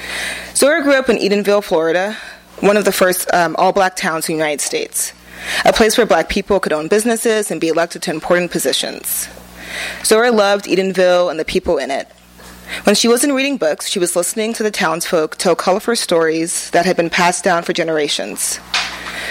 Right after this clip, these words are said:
Zora absorbed the folklore and began to make up her own fantastical tales as well.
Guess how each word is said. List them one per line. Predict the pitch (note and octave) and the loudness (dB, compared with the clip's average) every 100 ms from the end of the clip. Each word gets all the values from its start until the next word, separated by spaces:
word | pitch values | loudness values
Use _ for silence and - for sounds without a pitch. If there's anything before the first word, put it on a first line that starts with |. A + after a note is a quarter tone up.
| - | 2
Zora | A3 B3 C4+ | 4 4 2
absorbed | G3 F#3 F3+ F#3+ | 2 4 4 4
the | G3 | -2
folklore | - F3+ F3 F#3 F3+ F3+ F3 F#3 | 0 0 2 2 4 4 2 -2
and | - | -2
began | G3 F#3+ F#3+ | 0 0 -4
to | G3 | -2
make | F3 G3 | 0 0
up | - | 0
her | E3+ | 0
own | E3+ F3 | 0 -2
fantastical | F3+ F3 - E3 - - | -4 -2 0 -2 -2 -2
tales | E3 F3+ D#3 D#3+ | 0 2 2 2
as | D3 | -2
well. | - - - | -2 -2 -4